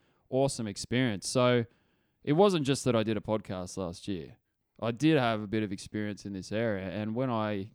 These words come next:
you know, had an opportunity to sit down with the, some of the key players,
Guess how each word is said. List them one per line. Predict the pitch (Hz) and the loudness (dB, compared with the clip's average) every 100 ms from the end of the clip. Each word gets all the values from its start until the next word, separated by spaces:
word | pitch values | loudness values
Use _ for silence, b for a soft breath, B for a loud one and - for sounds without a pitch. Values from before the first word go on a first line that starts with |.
| - | -12
you | 107 | -8
know, | 92 139 | -6 -6
had | 101 | -4
an | 107 | -4
opportunity | 95 - - 101 107 | -4 -6 -8 -6 -4
to | 143 | -6
sit | - 104 | -6 -8
down | - 104 104 | -6 -6 -4
with | 101 - | -4 -4
the, | 98 95 95 _ _ _ _ _ _ | -6 -4 -8 _ _ _ _ _ _
some | - 104 | -12 -8
of | 92 | -8
the | 85 | -8
key | - 92 | -6 -8
players, | - 92 101 170 - | -4 -6 -4 -8 -12